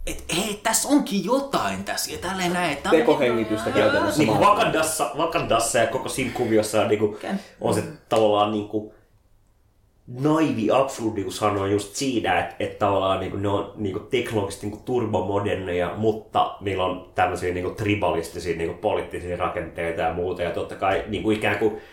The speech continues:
Speaker 3: niinku siinä narratiivissa niiden ainoa legitimiteetti on tietysti just siinä, että niinku meillä on tää niinku hyvän tahtoinen kuningas ja,
Speaker 1: Ja
Speaker 3: ja mitä tahansa. Mut, mut ju-, ju-, just tää jotenkin niinku, niinku jos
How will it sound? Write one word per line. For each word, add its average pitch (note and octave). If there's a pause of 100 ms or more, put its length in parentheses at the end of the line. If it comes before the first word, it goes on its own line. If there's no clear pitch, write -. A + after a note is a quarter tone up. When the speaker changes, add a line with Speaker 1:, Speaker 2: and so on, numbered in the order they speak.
(440)
Speaker 3:
niinku A2
siinä A#2+
narratiivissa A#2+
niiden G#2+
ainoa G#2+
legitimiteetti G2
on G2
tietysti F#2+
just F2
siinä, F2
että F2
niinku F2
meillä F2
on D#2+
tää D#2+
niinku E2
hyvän E2
tahtoinen E2+
kuningas E2+
ja, F2 (360)
Speaker 1:
Ja - (180)
Speaker 3:
ja A2+
mitä A#2+
tahansa. A2+ (400)
Mut, A2
mut A2+
ju-, C3
ju-, B2
just C3+
tää B2+
jotenkin B2
niinku, A2 (380)
niinku A2
jos -